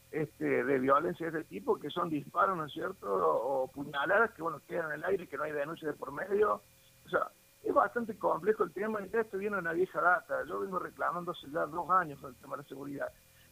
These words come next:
Eh, otra cosa, déjame recalcarte que es muy puntual, y esto por tener,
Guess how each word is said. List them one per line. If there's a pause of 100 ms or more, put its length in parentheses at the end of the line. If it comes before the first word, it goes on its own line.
(100)
Eh,
otra
cosa,
déjame
recalcarte
que
es
muy
puntual,
y
esto (340)
por
tener,